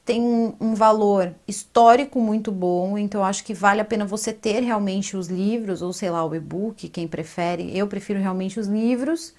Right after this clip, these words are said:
E normalmente são edições que são poucos livros por tiragem, então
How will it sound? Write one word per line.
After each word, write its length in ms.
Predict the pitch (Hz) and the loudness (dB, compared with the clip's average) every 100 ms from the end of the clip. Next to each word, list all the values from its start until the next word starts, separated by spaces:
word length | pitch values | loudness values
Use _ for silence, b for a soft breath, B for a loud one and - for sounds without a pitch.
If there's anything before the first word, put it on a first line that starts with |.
| b b b | b b b
E 80 | 339 | 2
normalmente 480 | 349 339 339 320 320 | 4 6 4 4 2
são 100 | 320 | 0
edições 640 | 294 262 - 262 277 277 | 0 -2 -2 0 0 -2
que 160 | - 254 | -6 -6
são 280 | 240 254 262 | -2 0 -2
poucos 580 | 262 269 285 311 320 226 | 0 6 6 4 -4 -2
livros 420 | 240 240 208 196 | -2 -2 -4 -8
por 200 | - 165 | -8 -10
tiragem, 580 | - 180 165 170 170 180 | -4 0 0 0 -2 -6
então 480 | 180 208 226 240 | -2 -2 -2 -6